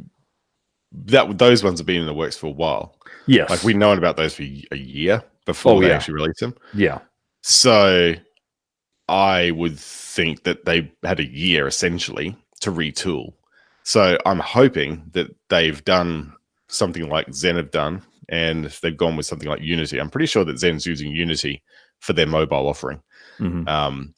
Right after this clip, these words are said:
Speaker 1: because it's, I've seen Unity ads in their, um,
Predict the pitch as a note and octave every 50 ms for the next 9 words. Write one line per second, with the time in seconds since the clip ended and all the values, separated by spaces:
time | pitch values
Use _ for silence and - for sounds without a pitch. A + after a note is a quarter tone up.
0 | _ _ E2 D2+ - D#2+ C#2 C2+ - - - - - C#2+ - - F#2+ F2+ E2+ D#2
1 | D2 C#2 C#2 _ - F2+ G2+ G2+ F2+ D2+ - E2 - - E2+ E2+ E2 D#2+ D2+ D2+
2 | C#2+ - - - - _ _ _ _ _ _ _ E2+ E2 D#2+ D2+ D2+ D2+ D2+ D2+
3 | D2 D2 D2 C#2+ C#2+ C#2 C#2 C#2 D2